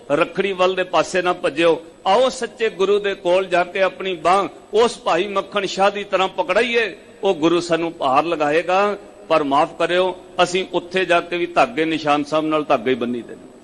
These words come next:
ਉੱਥੇ ਜਾ ਕੇ ਵੀ ਗੁਰੂ ਗ੍ਰੰਥ ਸਾਹਿਬ ਦੇ ਪੀੜਿਆਂ ਨਾਲ ਤੁਸੀਂ ਧਾਗੇ ਬੰਨ ਕੇ ਆ ਜਾਂਦੇ ਹੋ। ਨਹੀਂ, ਉਹ ਸਿੱਖਾ, ਆਪਣਾ ਹੱਥ ਗੁਰੂ ਤੇਗ ਬਹਾਦਰ ਮਹਾਰਾਜ ਨੂੰ ਪਕੜਾਈ। ਪਾਤਸ਼ਾਹ,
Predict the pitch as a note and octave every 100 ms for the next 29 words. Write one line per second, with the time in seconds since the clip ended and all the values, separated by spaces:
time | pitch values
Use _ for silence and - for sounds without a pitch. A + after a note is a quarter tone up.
0 | - - - G3+ A3 B3 A#3 F#3+ G#3 A#3
1 | A#3+ G#3+ A3+ G#3 G3 G#3+ - A3+ A3 A3
2 | A3 A3+ A#3 A3+ G#3+ G#3+ G#3+ A3 A3+ F#3+
3 | A3 G#3+ G3+ F3+ E3 B2+ A#2+ A#2+ B2 B2+
4 | E3+ G#3+ A3+ B3 - A#3+ G#3 - - -
5 | - - F3+ F#3 F3+ D3+ F#3 G#3 F3+ E3
6 | D#3 E3 D#3+ D#3+ C#3+ D3+ D#3 D3+ C3 D#3
7 | E3+ E3+ F3 D#3 E3 F3+ F3+ D#3 - F#3
8 | G#3 A#3